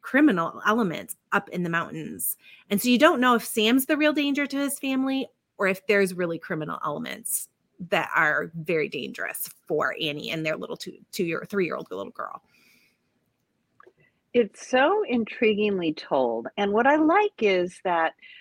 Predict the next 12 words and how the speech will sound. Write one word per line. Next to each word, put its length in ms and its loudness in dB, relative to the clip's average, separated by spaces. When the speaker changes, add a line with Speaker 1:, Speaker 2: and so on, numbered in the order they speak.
Speaker 2:
you 220 2
have 380 2
the 120 4
point 400 -4
of 80 -2
view 360 4
of 140 -2
Sam 380 -4
and 140 -4
Annie, 460 -6
but 160 4
you 440 2